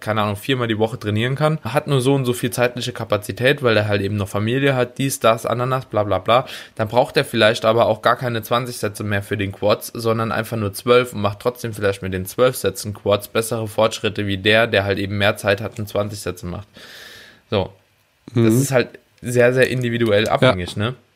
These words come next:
Speaker 1: So. Und das vergessen halt viele Leute, ne? Weil, weil es wird immer gesagt, mehr Volumen ist halt prinzipiell mehr. Es ist oftmals so, dass mehr Volumen mehr sein kann, ne? Es kann, aber das trifft nicht auf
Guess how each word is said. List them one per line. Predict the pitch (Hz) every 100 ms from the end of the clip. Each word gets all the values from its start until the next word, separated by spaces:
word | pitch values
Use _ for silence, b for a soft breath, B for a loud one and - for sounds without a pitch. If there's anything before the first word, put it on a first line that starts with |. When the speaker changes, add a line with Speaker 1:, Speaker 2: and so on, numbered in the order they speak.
| _ -
Speaker 1:
So. | 113 92 B B B B -
Und | 110 107 - -
das | 123
vergessen | - 117 165 185
halt | 135 98
viele | - 117 104
Leute, | 101 95 92 92 87 - - -
ne? | 117 123 98
Weil, | 117 113 98
weil | 120
es | 123
wird | 131
immer | 139 147
gesagt, | 120 127 117 -
mehr | 117
Volumen | 123 135 151 139
ist | 120 120
halt | 110
prinzipiell | 139 127 113 110
mehr. | 110 143 127 - -
Es | -
ist | - - - - _
oftmals | 135 131 - 117 110
so, | 117
dass | 113 107 117
mehr | 113
Volumen | 110 120 117
mehr | 113 107
sein | 104 104
kann, | 156 151 90
ne? | 98 113 131 b b b b _
Es | 139 131 - _ -
kann, | 165 170 87 - -
aber | - 139 143 120 123
das | 127 98
trifft | - 139 -
nicht | 127 -
auf | 107 -